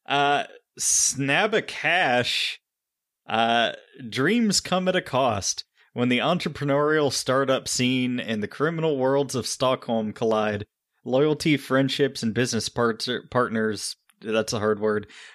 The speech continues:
will be, all be tested in the never-ending quest for easy money.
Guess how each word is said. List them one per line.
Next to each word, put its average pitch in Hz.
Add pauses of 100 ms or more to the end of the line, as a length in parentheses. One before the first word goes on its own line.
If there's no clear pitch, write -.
will 127
be, 127
all 160
be 160
tested 110
in 110
the 110
never-ending 127
quest 123
for 107
easy 190
money. 101